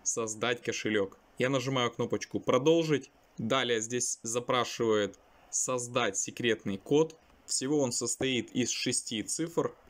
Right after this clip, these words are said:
И обязательно, конечно, его записать где-то в блокнотике, чтобы не забыть. Лучше это сделать в нескольких местах. Следующий шаг, который необходимо выполнить, это запомнить двенадцать слов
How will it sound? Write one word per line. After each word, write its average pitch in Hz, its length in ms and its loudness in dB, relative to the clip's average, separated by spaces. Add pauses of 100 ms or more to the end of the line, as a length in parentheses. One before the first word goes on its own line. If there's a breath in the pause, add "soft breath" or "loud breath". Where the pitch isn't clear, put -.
И 160 140 4
обязательно, 151 520 2
конечно, 135 360 0
его 120 200 2
записать 120 760 -4
где-то 120 320 -2
в 101 100 -4
блокнотике, 139 760 0 (260)
чтобы 131 320 0
не 123 100 -2
забыть. 110 460 -2 (400)
Лучше 160 320 2
это 127 160 2
сделать 123 420 0
в 104 100 -6
нескольких 113 560 -4
местах. - 480 -4 (460 soft breath)
Следующий 156 580 -2
шаг, - 360 -2
который 123 320 -2
необходимо 120 500 -2
выполнить, 113 560 0
это 120 160 0
запомнить 120 680 0
двенадцать 117 600 -2
слов 139 340 0